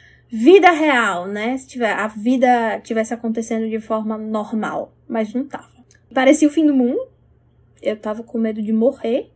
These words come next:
<laughs> com o coração partido. Mas olha só, passou. Passou. Porque tudo passa, né? Mas enfim, boa sorte, tá? Espero que tudo fique bem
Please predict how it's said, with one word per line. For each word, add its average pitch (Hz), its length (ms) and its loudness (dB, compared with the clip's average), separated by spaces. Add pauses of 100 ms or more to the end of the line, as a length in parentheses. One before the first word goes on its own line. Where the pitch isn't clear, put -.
<laughs> - 220 -14
com 247 500 4
o 240 40 -2
coração 226 320 -2
partido. 226 460 -4 (540)
Mas 539 220 2
olha 403 100 6
só, 254 160 2
passou. 494 540 4 (600)
Passou. 453 600 -4 (1400)
Porque - 160 -10
tudo 269 240 -4
passa, 254 480 -8 (260)
né? 240 220 -6 (560)
Mas 269 260 2
enfim, 311 540 -6 (140)
boa 254 300 2
sorte, 294 680 -4 (320)
tá? 233 400 -6 (240)
Espero 233 360 -4
que - 120 -16
tudo 254 220 -4
fique - 260 -8
bem 233 880 -4